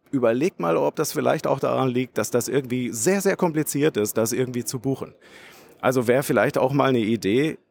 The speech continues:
ja, wir brauchen mal ein kostenloses Joule. Also so, dass man, dass alle damit loslegen können und dass das irgendwie so ein bisschen von der Basis nach oben getragen wird und nicht umgekehrt.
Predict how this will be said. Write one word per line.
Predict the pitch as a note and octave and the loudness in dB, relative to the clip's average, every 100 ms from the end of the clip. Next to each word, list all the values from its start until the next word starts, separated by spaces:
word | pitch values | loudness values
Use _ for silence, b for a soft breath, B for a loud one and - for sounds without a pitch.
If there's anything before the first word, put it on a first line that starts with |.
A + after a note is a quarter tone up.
| _ - | _ -6
ja, | A#2 D3+ G#2 | -2 0 2
wir | G2+ | 0
brauchen | F2+ G2 B2 | 0 0 2
mal | A#2 A2 A2+ | 2 4 2
ein | A2+ - - | 0 -6 -6
kostenloses | A#2 - A#2 A#2 G2+ - | -4 -2 -2 -4 -4 -6
Joule. | G#2 C3 B3 - _ _ _ _ _ _ _ | 0 0 -2 -6 _ _ _ _ _ _ _
Also | F#2 F#2+ G2 | -2 -2 -2
so, | F#2+ G#2 G2+ | -2 0 2
dass | G2+ F#2+ | 0 -2
man, | G2 G2 F#2+ G2 - | -2 -2 -6 -12 -8
dass | - | -6
alle | - C3 | 0 0
damit | D3+ D3 D3+ - | 0 -2 -4 -8
loslegen | - D#3 - C#3+ D#3 | -6 -4 -2 -2 -4
können | D#3 D#3+ E3 E3 | -2 -4 -4 -6
und | A2 | -6
dass | G2+ | -4
das | G#2 G#2 | -4 -2
irgendwie | G#2+ A2+ | -2 -2
so | G#2+ | -2
ein | G#2 | -2
bisschen | G#2+ - A2 G#2+ - B B B | -2 -2 -2 -2 -4 B B B
von | - C#3+ | 0 2
der | A#2+ | 2
Basis | A2+ F#2 A#2+ D#3 D3+ C3 | 2 2 2 2 0 0
nach | A2 G#2 | -2 2
oben | C3 G3+ | 2 4
getragen | A2+ - F#2+ F#2 G#2+ | 2 2 2 0 0
wird | F#2+ G#2 | -2 -2
und | F#2+ G2+ | -2 -2
nicht | F#2+ | -2
umgekehrt. | A2+ C#3 G#2 F#2 E2 A#2 - | -2 -2 -2 -2 -2 -2 -4